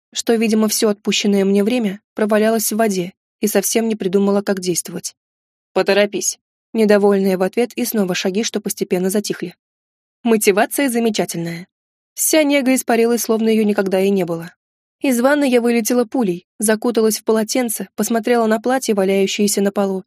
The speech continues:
и замерла, осенённая неожиданной мыслью. Мне нечего надеть.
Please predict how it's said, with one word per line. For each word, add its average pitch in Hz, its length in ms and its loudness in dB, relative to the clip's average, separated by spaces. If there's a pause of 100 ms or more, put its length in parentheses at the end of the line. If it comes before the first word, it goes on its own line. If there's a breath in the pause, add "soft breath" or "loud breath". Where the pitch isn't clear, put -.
(280)
и 277 80 -2
замерла, 254 540 0 (140)
осенённая 233 640 0
неожиданной 208 540 2
мыслью. 190 420 -4 (380)
Мне 202 320 4
нечего 226 440 2
надеть. 240 480 -2